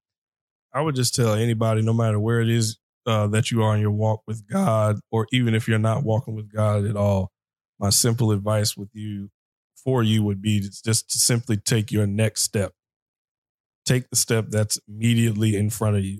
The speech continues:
It could be as simple as finding yourself a new church home.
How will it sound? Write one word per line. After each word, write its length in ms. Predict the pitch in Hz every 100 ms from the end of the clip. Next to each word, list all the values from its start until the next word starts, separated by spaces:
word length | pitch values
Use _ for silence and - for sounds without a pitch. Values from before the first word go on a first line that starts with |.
| -
It 120 | 113
could 120 | 123
be 140 | 107 104
as 100 | -
simple 400 | 120 110 107 101
as 300 | 101 101 -
finding 380 | - 113 107
yourself 540 | 107 107 - 110 104 - _ _ _ _ _
a 80 | 101
new 220 | 110 120
church 340 | - 120 110
home. 420 | 117 117 117 117